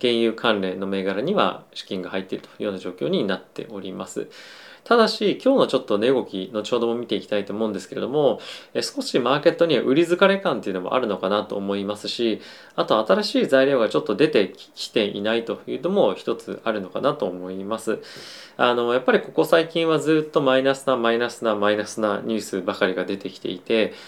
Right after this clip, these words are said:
まあ、結構ダウンサイドへの警戒感っていうのも、まあ、皆さんも含め、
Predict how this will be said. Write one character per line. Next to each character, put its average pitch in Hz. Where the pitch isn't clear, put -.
ま -
あ、 -
結 285
構 113
ダ 110
ウ 123
ン 123
サ 135
イ 110
ド 98
へ 95
の 92
警 107
戒 104
感 98
っ 95
て 170
い -
う 226
の 247
も、 107
ま 120
あ、 -
皆 123
さ 107
ん 95
も 90
含 113
め、 92